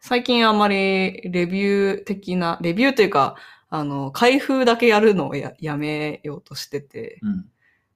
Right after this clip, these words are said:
Speaker 1: あの、
Speaker 2: あと英語にもしようとしてる。
Speaker 1: あ、そうね。英語はやっぱ、あの、あれなんだよね。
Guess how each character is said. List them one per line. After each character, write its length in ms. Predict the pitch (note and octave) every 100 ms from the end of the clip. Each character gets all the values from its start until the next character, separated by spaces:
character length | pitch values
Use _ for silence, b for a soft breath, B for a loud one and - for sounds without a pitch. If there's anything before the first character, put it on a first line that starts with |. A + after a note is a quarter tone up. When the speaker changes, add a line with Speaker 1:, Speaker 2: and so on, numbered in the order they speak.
| _ -
Speaker 1:
あ 60 |
の、 60 | D3
Speaker 2:
あ 40 |
と 100 | C#3+ A2+
英 140 | C3+
語 100 | C3+
に 120 | C3+
も 220 | A2+ -
し 140 | - F#2+
よ 80 | F2+
う 40 |
と 60 | -
し 120 | -
て 80 | -
る。 60 |
Speaker 1:
あ、 60 | G3
そ 200 | G3 D#3
う 40 |
ね。 300 | C3 C3 F#3 _ _ _ _ -
英 240 | G3+ B3+
語 400 | D4+ D#4 D#4 D#4
は 240 | D4+ C#4+ C#4
や 80 | C4+
っ 80 | -
ぱ、 500 | E3+ D#3 B2+ - - _ _ _ _ _ _ _ _ -
あ 180 | D#3 D3+
の、 720 | D3+ D3 D3 - D3 - - _ _
あ 80 | -
れ 80 | D#3+
な 140 | F3
ん 60 | F3
だ 80 | C#3+
よ 80 | -
ね。 300 | - E3